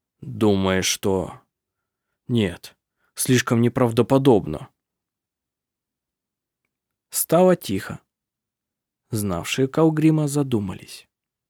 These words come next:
Пытались понять, мог ли это быть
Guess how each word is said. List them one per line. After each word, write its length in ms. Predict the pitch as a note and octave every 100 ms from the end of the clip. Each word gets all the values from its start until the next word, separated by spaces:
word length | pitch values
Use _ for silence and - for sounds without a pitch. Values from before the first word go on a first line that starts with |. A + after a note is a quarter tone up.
| _ _ _ _ _ _ _ _ _ _
Пытались 420 | A2+ G#2+ G#2+ G#2
понять, 480 | - D#3+ D#3+ - _ _ _ _ _ _
мог 420 | A2 G#2+ B2 D#3
ли 100 | E3+
это 240 | E3+ E3
быть 320 | C#3+ A2 G#2+